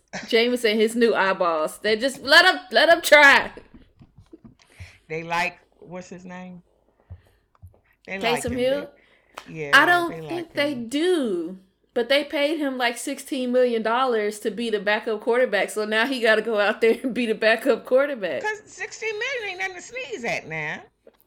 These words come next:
Speaker 1: I mean,
Speaker 2: Exactly.
Speaker 1: in comparison to some others, but that's a nice piece of change for backup.
Speaker 2: And so now they gotta, they feel like they have to p-, play him as the backup because they paid him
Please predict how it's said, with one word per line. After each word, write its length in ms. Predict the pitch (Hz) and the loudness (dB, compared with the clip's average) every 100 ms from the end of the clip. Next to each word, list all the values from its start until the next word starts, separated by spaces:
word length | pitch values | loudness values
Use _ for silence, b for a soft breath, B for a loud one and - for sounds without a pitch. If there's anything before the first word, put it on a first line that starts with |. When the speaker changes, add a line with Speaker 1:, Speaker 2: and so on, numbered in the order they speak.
| - | -6
Speaker 1:
I 100 | 220 | -2
mean, 180 | 247 294 | -2 0
Speaker 2:
Exactly. 360 | 320 339 285 | 0 -2 -2
Speaker 1:
in 80 | 196 | -4
comparison 920 | 208 175 160 208 240 220 156 - 156 143 | -4 -4 -6 -4 -2 -2 -4 -8 -16 -14
to 140 | 135 | -18
some 320 | 127 180 180 - | -14 -12 -12 -8
others, 480 | 190 185 135 131 139 | -6 -4 -6 -12 -14
but 420 | 135 135 123 - _ b b b b b b | -12 -8 -8 -8 _ b b b b b b
that's 220 | - - | -10 -10
a 80 | - | -10
nice 300 | 151 208 208 | -10 -10 -10
piece 260 | - 214 240 | -14 -16 -14
of 100 | 104 | -14
change 600 | - 262 - - - - _ - | -12 -14 -16 -20 -20 -20 _ -14
for 180 | 160 147 | -12 -10
backup. 640 | 139 147 170 - 160 170 _ _ _ _ - - _ _ _ _ _ - | -8 -6 -8 -8 -10 -10 _ _ _ _ -20 -20 _ _ _ _ _ -10
Speaker 2:
And 120 | 233 | -8
so 180 | 226 254 | -4 -4
now 240 | 240 240 247 | 0 0 0
they 100 | 247 | 0
gotta, 380 | 220 240 320 330 - | 0 0 -2 -6 -6
they 120 | 220 | -4
feel 220 | - 233 | -4 -6
like 160 | 208 214 | -4 -4
they 120 | 214 | -4
have 280 | 240 214 - | -4 -6 -6
to 100 | 247 | -8
p-, 240 | - 208 | -6 -6
play 380 | - - 196 190 | -6 -4 -4 -2
him 260 | 208 180 139 | -4 -6 -6
as 200 | 170 185 | -6 -6
the 60 | 180 | -6
backup 440 | 165 165 196 180 | -6 -4 -6 -8
because 280 | 196 208 196 | -8 -8 -6
they 160 | 196 | -6
paid 340 | 202 262 311 359 | -6 -8 -8 -8
him 360 | 208 143 - | -8 -10 -14